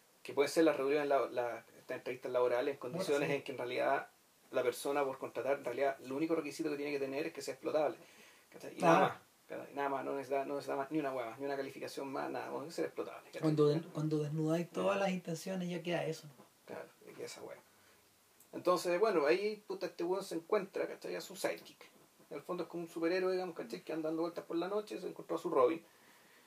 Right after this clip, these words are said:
Speaker 1: Y, y en condiciones de trabajo también, pues, o sea, puta, dormir, estar despierto todo el día, ¿cachai? Tenerlo siguiendo hueones, ¿cachai? Puta.
Speaker 2: Claro, porque la pega de Rick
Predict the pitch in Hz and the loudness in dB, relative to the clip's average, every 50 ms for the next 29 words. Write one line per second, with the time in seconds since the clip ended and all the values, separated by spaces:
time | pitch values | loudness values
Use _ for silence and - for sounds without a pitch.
0 | - _ _ _ _ _ _ _ - 139 135 135 135 135 131 131 131 131 131 127 | -20 _ _ _ _ _ _ _ -8 -4 -2 0 0 0 0 0 -2 -2 -4 -4
1 | 127 127 123 123 120 120 120 117 117 - - _ - 160 180 160 - 123 120 120 | -6 -6 -4 -4 -4 -4 -6 -8 -12 -16 -12 _ 2 2 2 2 2 -2 -4 -4
2 | - 143 135 127 123 123 127 143 151 160 - 143 147 202 254 196 - - - - | -2 -2 0 0 0 0 0 0 0 2 4 2 4 4 4 4 2 2 -2 -12
3 | - 131 127 120 113 - - _ - - - - - - - - - - 131 127 | -8 -6 -6 -6 -6 -8 -12 _ -18 -16 -12 -12 -10 -10 -10 -10 -6 -6 -6 -6
4 | 139 143 139 - - 135 135 131 131 - - 143 - - 131 127 135 127 123 127 | -6 -8 -8 -4 -4 -4 -2 -4 -4 -6 -6 -6 -6 -4 -4 -4 -2 -2 -4 -4
5 | 131 165 180 170 165 156 151 131 - 160 - - 123 120 135 139 135 127 - - | -4 -2 2 2 2 2 2 0 -4 -6 -6 -6 -6 -6 -6 -4 -6 -6 -6 -6
6 | 120 131 131 127 127 127 135 143 160 160 160 165 - - - - - - 143 - | -6 -4 -4 -4 -4 -2 0 2 2 2 2 0 -2 -4 -10 -12 -10 -10 -10 -10
7 | - - - - - - 233 240 247 240 202 185 170 170 170 170 185 220 220 226 | -10 -12 -10 -8 -2 4 8 12 12 12 12 10 8 6 4 6 6 6 8 8
8 | 214 214 202 202 240 247 240 - - | 6 6 4 2 2 0 0 -2 -14